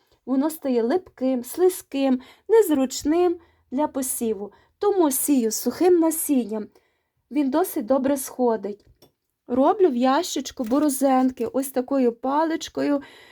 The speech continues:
е, на глибину до пів сантиметра. Більше заглиблювати не потрібно, тому що насіннячко дрібне, і коли його сильно заглибити, воно може не зійти.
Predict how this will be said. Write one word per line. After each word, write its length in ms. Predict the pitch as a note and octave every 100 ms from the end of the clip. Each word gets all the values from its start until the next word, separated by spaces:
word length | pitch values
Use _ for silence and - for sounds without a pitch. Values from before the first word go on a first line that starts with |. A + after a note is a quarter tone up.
| -
е, 240 | - A3+ A3+
на 220 | A#3 C4
глибину 480 | C4+ C4+ C4 D4+ F#4
до 140 | C4
пів 200 | C4 D#4+
сантиметра. 920 | - C#4+ B3+ C4+ A#3+ A3+ A3+ A3+ A3 - - _ -
Більше 640 | G3+ D4+ F4+ - D4 A3
заглиблювати 800 | A3+ B3+ C#4+ F4+ C#4+ A#3+ A#3 A#3
не 240 | A3+ D4
потрібно, 760 | F4+ C#4 B3+ B3+ C4 F4+ F4+ F4 - - _
тому 280 | C#4+ D4+ F4
що 280 | F4 - B3+
насіннячко 720 | B3 C#4+ - E4+ C4 - B3
дрібне, 600 | G3 A#3+ G3+ A3+ D4 F4+ F#4 - - -
і 80 | D4
коли 260 | D4+ D#4
його 180 | C#4 B3+
сильно 420 | C4 B3+ A#3 G#3+
заглибити, 600 | A3+ D4+ E4 G#4+ F#4+ - B3+
воно 320 | A#3 C#4 F#4+
може 280 | C4 C4 C4
не 180 | A#3+
зійти. 640 | B3+ B3+ B3+ - A#3 G#3+